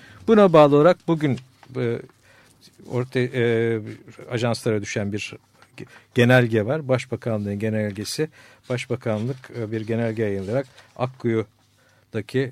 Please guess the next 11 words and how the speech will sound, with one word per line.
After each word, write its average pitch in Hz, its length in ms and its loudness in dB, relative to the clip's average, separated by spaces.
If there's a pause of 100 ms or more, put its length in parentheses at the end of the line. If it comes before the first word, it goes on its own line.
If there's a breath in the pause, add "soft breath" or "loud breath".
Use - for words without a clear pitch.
e, 107 220 -10
nükleer 120 360 -4
santralın 113 520 -6
inşaatı 110 540 -6
konusunda 107 520 -8 (320 soft breath)
bütün 127 220 -6
kurumların 113 460 -4 (380 soft breath)
daha 117 280 -2
hızlı 107 300 -10
çalışması 107 580 -10 (180)
konusunda 117 500 -6